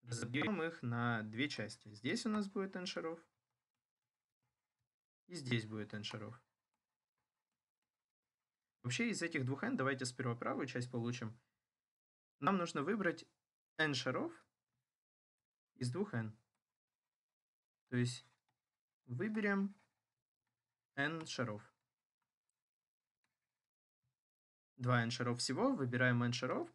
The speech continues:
то есть получаем ответ c из двух n по n. Теперь посмотрим, почему это равно левой части.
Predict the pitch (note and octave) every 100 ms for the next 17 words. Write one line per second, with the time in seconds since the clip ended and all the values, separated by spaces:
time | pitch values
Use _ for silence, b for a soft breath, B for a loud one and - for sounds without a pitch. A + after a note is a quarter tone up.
0 | - C3 B2+ B2 B2 C#3 B2+ A#2+ A#2+ G3
1 | C4 - - - G#3 G#3+ C3 A#2+ B2 C#3
2 | D#3+ F#3 - _ _ D#3 A2+ G#2+ - _
3 | _ _ _ _ _ _ _ _ _ _
4 | _ _ _ _ _ _ _ _ _ _
5 | _ _ _ - G#3 - - _ _ B2
6 | C#3+ F3+ - C3+ C3 C3+ D#3 E3 A#2+ B2+
7 | C3+ A#2+ A2 - G#2 - B2